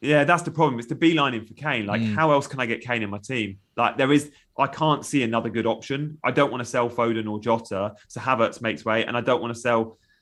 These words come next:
Speaker 1: well, Jimenez and Antonio cheaper than Antonio, so it needs to be my most premium. And yeah, it just, I really want Kane. And
Speaker 2: You
Speaker 1: if
Speaker 2: really
Speaker 1: you really
Speaker 2: wa-,
Speaker 1: want someone in,
Speaker 2: interesting. You,
Speaker 1: if you
Speaker 2: 'cause
Speaker 1: really want someone in F P L, you rip up your team to make it happen.
Speaker 2: 'Cause I, I mean, I've got Ronaldo, right? I went Ronaldo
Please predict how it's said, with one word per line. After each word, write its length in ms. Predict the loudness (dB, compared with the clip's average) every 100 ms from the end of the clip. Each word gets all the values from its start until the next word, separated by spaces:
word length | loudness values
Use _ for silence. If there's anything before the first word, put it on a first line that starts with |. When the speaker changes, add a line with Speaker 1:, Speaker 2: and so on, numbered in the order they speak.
| _ _ _ _ _ _ -8
Speaker 1:
well, 100 | -6
Jimenez 340 | -4 -2 -2
and 100 | -4
Antonio 260 | -4 -2 -2
cheaper 260 | -2 -2 -2
than 100 | -4
Antonio, 380 | -2 0 0 -2
so 120 | -4
it 40 |
needs 140 | -6 -6
to 60 |
be 80 | -4
my 80 | -4
most 220 | -2 -2 -2
premium. 500 | -4 -2 -4 -6 -8 -6
And 500 | -2 -2 -2 -4 -8 -12 -12 -2
yeah, 340 | 0 2 -2 -8 -6
it 160 | -4
just, 180 | -4 -8 -12 _ _ _
I 100 | -2
really 360 | 2 4 6 4
want 200 | 2 -2
Kane. 320 | -6 -6 -8 -12 -8
And 80 | -4
Speaker 2:
You 20 |
Speaker 1:
if 60 | 2
Speaker 2:
really 240 | 4 6
Speaker 1:
you 60 | 6
really 80 | 6
Speaker 2:
wa-, 140 | 4
Speaker 1:
want 100 | 4 2
someone 260 | 2 2
in, 60 | 0
Speaker 2:
interesting. 220 | -2 -6 -6
You, 60 | -4
Speaker 1:
if 60 | 0
you 60 | 4
Speaker 2:
'cause 100 | 8
Speaker 1:
really 200 | 10 10
want 200 | 6 2
someone 240 | 0 0
in 60 | 0
F 160 | -2 -2
P 120 | 0
L, 360 | 2 2 0 -4 -4
you 100 | 0
rip 200 | 0 0
up 120 | -6
your 80 | -6
team 220 | -6 -6
to 80 | -4
make 180 | -4 -6
it 60 |
happen. 220 | -4 -4 0
Speaker 2:
'Cause 160 | 0 2
I, 480 | 0 2 0 0 -6 -14 -14 -16 -20 -12
I 80 | -2
mean, 140 | 2 2
I've 100 | 0
got 120 | 0
Ronaldo, 440 | 2 2 2 0
right? 260 | -2 -4 -6
I 60 | -4
went 180 | -4 -2
Ronaldo 260 | -2 0